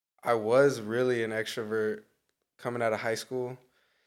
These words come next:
until I turned, like, twenty-four. And then now, and people who knew me at, when I was, like, partying and doing all that stuff,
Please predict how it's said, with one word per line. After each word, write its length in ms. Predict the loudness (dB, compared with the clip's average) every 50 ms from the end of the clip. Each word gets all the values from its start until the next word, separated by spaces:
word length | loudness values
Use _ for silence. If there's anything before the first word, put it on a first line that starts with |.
| _ _ _ _ _ _ _ _ -6
until 420 | -6 -6 -4 -2 2 2 4 6 6
I 120 | 6 6
turned, 440 | 4 0 -2 0 0 0 -2 -2 -2
like, 220 | -2 -2 -2 -4
twenty-four. 680 | -6 -6 -4 -4 -4 -6 -4 -2 -2 -2 -2 -2 -6 -10 -14 -20 -20 _ _ -12 -8
And 80 | -4 -4
then 120 | -2 -2
now, 440 | 0 0 2 4 4 4 4 2 -2 -10 -16 -20 _ -10
and 140 | -8 -6 -2
people 260 | -2 0 2 2 2
who 100 | 2 0
knew 240 | -2 0 2 2 2
me 240 | 2 2 2 2 2
at, 120 | 2 2
when 140 | 0 -2 0
I 60 | 0 0
was, 100 | 0 0
like, 180 | -2 -4 -4
partying 640 | -6 -2 2 2 2 2 2 0 -2 -2 -2 -4 -4
and 80 | -6 -4
doing 220 | -4 -4 -4 -2
all 160 | -2 -2 -2
that 160 | -2 -2 -4 -4
stuff, 400 | -6 -4 -2 0 0 0 -2